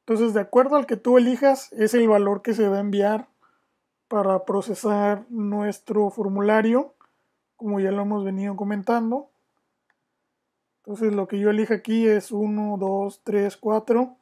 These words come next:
y es lo que nuestro usuario va, perdón, es lo que nuestro servidor va a empezar a, a procesar.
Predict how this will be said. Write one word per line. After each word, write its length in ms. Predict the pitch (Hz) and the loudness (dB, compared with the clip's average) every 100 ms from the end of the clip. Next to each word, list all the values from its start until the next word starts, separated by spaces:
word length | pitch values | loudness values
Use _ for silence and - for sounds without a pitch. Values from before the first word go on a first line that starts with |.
| _ - - _ _ _ _ - | _ -20 -20 _ _ _ _ -8
y 260 | 196 202 | -2 2
es 60 | 208 | 2
lo 240 | 208 202 | 2 -2
que 240 | 214 202 220 | 0 -2 -2
nuestro 640 | 196 196 196 - 214 208 | -4 -4 -6 -6 -2 0
usuario 680 | 214 196 - 208 196 208 214 214 208 | 0 -4 -4 -2 0 0 0 -2 -2
va, 400 | 196 196 202 - _ _ _ _ _ _ _ _ _ - | 0 0 0 -8 _ _ _ _ _ _ _ _ _ -6
perdón, 420 | 202 214 208 202 _ | -2 0 -2 -6 _
es 140 | 277 220 | 0 2
lo 140 | 220 | 4
que 140 | 226 | 2
nuestro 340 | 208 202 - 196 | 0 -2 -4 -2
servidor 680 | 214 196 196 202 214 214 | -2 -2 0 2 2 2
va 100 | 202 | -2
a 40 | 202 | -4
empezar 420 | 196 202 208 202 | -2 -4 -2 -2
a, 220 | 196 202 226 | -4 -8 -12
a 40 | 202 | -10
procesar. 640 | 202 196 208 214 196 - | -8 -6 -6 -8 -8 -10